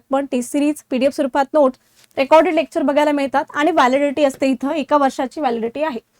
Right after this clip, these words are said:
तर महाराष्ट्रातील सर्वोत्तम मार्गदर्शन टीम पण तुम्हाला इथं असेल, ठीक आहे? तर या ठिकाणी कॉन्टॅक्ट करू शकता. ॲडमिशन्स दोन्हीकडे पण ओपन आहे.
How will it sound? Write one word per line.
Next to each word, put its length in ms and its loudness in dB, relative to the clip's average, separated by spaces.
तर 100 4
महाराष्ट्रातील 440 6
सर्वोत्तम 460 2
मार्गदर्शन 520 2
टीम 220 0
पण 180 -2
तुम्हाला 260 -2
इथं 200 -2
असेल, 280 0
ठीक 180 -2
आहे? 160 0
तर 40 -2
या 120 4
ठिकाणी 320 -2
कॉन्टॅक्ट 440 -2
करू 180 0
शकता. 320 -6
ॲडमिशन्स 420 -4
दोन्हीकडे 380 -2
पण 160 0
ओपन 220 -2
आहे. 160 -4